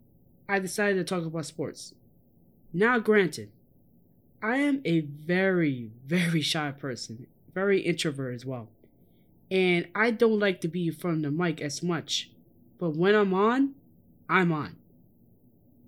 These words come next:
The mission of Kenny the Sports Guys podcast is to share my opinion on certain topics, sports topics that is, and give the audience,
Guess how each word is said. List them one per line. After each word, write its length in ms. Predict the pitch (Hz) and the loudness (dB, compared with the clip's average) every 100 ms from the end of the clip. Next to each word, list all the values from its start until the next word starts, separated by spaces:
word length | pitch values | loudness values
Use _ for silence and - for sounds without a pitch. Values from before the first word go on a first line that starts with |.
| _ _ | _ _
The 120 | - 214 | 2 4
mission 680 | 233 349 - 311 240 196 - | 6 6 6 4 4 0 -6
of 180 | 190 - | -8 -4
Kenny 280 | 208 202 175 | -2 2 2
the 80 | 160 | 0
Sports 340 | - 175 165 | -2 -2 -2
Guys 280 | 175 160 143 | -2 -4 -4
podcast 680 | 165 156 143 147 143 139 - | -4 -6 -6 -6 -6 -8 -12
is 80 | 160 | -14
to 140 | - 156 | -8 -6
share 540 | - 220 226 214 196 - _ _ _ | 0 2 4 2 -2 -12 _ _ _
my 220 | 170 202 | -4 0
opinion 840 | 277 262 - 226 180 147 139 131 139 - _ _ _ _ | 0 0 2 2 4 2 0 -4 -8 -18 _ _ _ _
on 140 | - 160 | -6 -4
certain 380 | - 233 226 220 | 0 2 2 0
topics, 720 | 202 185 165 139 139 - - _ _ _ - | -2 -4 -4 -6 -6 -12 -14 _ _ _ -20
sports 340 | - - 247 | -6 0 0
topics 500 | - 170 127 135 - | 0 -6 -4 -10 -10
that 200 | 143 135 | -10 -8
is, 320 | 139 139 139 - _ _ _ _ _ _ _ - | -6 -6 -6 -12 _ _ _ _ _ _ _ -2
and 160 | 185 | 0
give 520 | 170 220 214 196 185 - _ _ _ _ _ - | 8 10 10 8 0 -18 _ _ _ _ _ -6
the 160 | 226 254 | 0 4
audience, 640 | 226 196 180 165 151 - | 4 4 4 2 0 -8